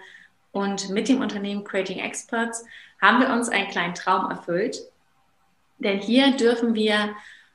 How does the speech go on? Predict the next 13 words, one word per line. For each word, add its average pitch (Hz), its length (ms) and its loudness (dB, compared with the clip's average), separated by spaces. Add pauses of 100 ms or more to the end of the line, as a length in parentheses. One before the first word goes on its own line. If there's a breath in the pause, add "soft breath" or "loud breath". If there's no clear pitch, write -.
(160)
Gründern 269 600 4
und 196 220 -6
Selbstständigen 214 540 -2
dabei 220 280 0
helfen, 208 680 -2
mit 185 180 -8
ihrem 233 360 2
Thema 208 440 -6
als 196 200 -4
Experte 190 600 -6
wahrgenommen 185 480 -4
zu - 220 -12
werden. 190 320 -16